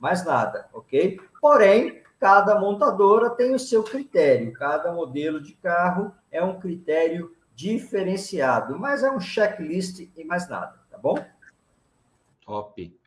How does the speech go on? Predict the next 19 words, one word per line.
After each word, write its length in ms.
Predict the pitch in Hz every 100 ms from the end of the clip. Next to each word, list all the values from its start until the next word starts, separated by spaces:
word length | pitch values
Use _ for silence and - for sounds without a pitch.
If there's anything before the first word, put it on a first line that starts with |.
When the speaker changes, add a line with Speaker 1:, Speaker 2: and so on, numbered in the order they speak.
| _ _ _ _ _ _ _
Speaker 2:
É 120 | 156
óbvio, 380 | 151 - 127 131
né, 140 | 135
que 160 | 139 147
com 680 | - 147 147 143 131 107 85 _ _ _ _ _ _ _ _ _ _
a 120 | 107
grande, 1000 | 101 107 143 147 139 139 123 110 98 80 _ _ _ _ _ _
a 160 | 95
grande, 720 | 98 104 117 120 123 120 117
o 60 | 104
grande 280 | 110 139 143
volume 800 | 120 135 117 107 135 175 139 98
de, 360 | 92 107 104
desses 400 | 98 107 - -
carros, 500 | - 104 120 117 107
né, 240 | 107 117 117 _ _ _ _ _
o 120 | 101
grande 720 | 113 131 127 135 127 107 92 - _ _ _ _ _
movimento, 800 | - 117 113 104 107 135 139 107